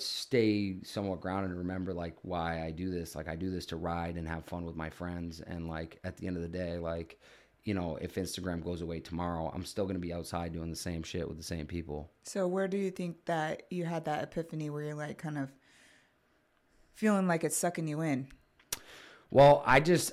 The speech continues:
Speaker 1: I know, 'cause, like, I'll, dude, I'll sit in my, it's like, I'm self-employed, like, I own, uh, two businesses, and, um, and, like, I'll find, dude, I'll find myself in the middle of the day, like, two hours deep into,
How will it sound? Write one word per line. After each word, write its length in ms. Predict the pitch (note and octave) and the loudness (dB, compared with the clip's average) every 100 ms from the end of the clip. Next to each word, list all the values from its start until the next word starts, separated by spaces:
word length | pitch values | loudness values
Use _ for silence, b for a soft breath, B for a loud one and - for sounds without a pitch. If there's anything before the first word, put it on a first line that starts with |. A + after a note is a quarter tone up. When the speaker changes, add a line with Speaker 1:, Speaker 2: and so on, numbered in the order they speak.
| - | 4
Speaker 1:
I 180 | A#2 C#3+ | 8 10
know, 300 | D#3 E3 D#3+ | 10 10 8
'cause, 220 | - C3 | 4 4
like, 140 | C3+ | 6
I'll, 100 | C3+ | 6
dude, 160 | C#3+ F3 | 8 10
I'll 120 | D3 | 8
sit 240 | C#3+ F3 | 8 6
in 80 | E3 | 6
my, 140 | D3+ C3+ | 6 6
it's 260 | A#2 A2 | 2 0
like, 140 | B2+ A#2 | 0 2
I'm 180 | B2 | 2
self-employed, 640 | C#3 D3+ A#2 G#2 - B2 A2 | 2 2 0 -4 -2 -2 2
like, 180 | G#2 G2+ | 0 0
I 60 | |
own, 260 | A#2+ A#2 A2+ | -2 -2 -4
uh, 80 | - | -10
two 140 | - G#2 | -8 -2
businesses, 600 | A2 A2 G2+ G2 F2 F2+ | 0 0 -4 -6 -4 -6
and, 360 | E2+ F2+ F2+ | -6 -6 -6
um, 400 | F2 E2+ E2 D2+ - _ | -6 -8 -8 -8 -12 _
and, 180 | F#2+ F#2+ | -8 -6
like, 300 | F2 E2+ - - | -6 -8 -10 -4
I'll 100 | G2 | -4
find, 380 | C#3 F3+ E3 C3 | 0 0 0 0
dude, 120 | D#3+ | 2
I'll 120 | D3+ | 2
find 200 | D3+ G#3+ | 0 -2
myself 400 | G3+ C#3 D3 B2+ | 0 2 2 2
in 40 | A#2+ | 2
the 60 | |
middle 220 | G#2+ C3 B2+ | 2 2 0
of 80 | G#2 | 0
the 60 | |
day, 260 | G2+ B2 A#2 | 0 2 2
like, 340 | F#2 D#2+ - | 0 -4 -8
two 280 | - G#3 F3+ | -4 2 4
hours 360 | C#3+ C#3 A#2+ G2+ | 4 4 4 0
deep 340 | A2+ C#3 C3+ | 0 0 0
into, 420 | F#2+ F2 F#2 F2+ | -2 -2 -2 -2